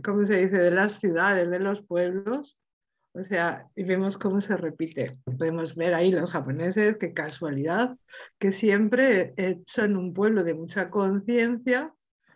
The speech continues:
¿Por qué? Porque fijaros que han tenido un Hiroshima, que tienen continuamente, que sí, ahora <laughs> una, una ola de estas, o sea, y sin embargo se siguen reponiendo, reestructurando,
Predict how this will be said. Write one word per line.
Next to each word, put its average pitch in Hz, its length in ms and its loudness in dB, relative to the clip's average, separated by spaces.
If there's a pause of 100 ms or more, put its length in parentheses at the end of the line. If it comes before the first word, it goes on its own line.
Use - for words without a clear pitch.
(140)
¿Por 190 220 -4
qué? 254 320 0 (540)
Porque 202 380 0
fijaros 196 460 0
que 190 160 0
han 175 160 0
tenido 185 320 -6
un 180 140 -6
Hiroshima, 175 800 -2
que 175 100 0
tienen 175 320 -6
continuamente, 180 1400 0
que 165 140 0
sí, 180 320 0
ahora 170 520 -2 (120)
<laughs> - 120 -20
una, 190 460 -2
una 185 320 -2
ola 185 480 0
de 175 160 2
estas, 185 460 -2
o 170 80 -4
sea, 190 180 -8
y 208 100 -2
sin 226 200 0
embargo 208 560 0
se 196 160 -4
siguen 190 520 -2
reponiendo, 160 1080 -8 (380)
reestructurando, 160 1400 -2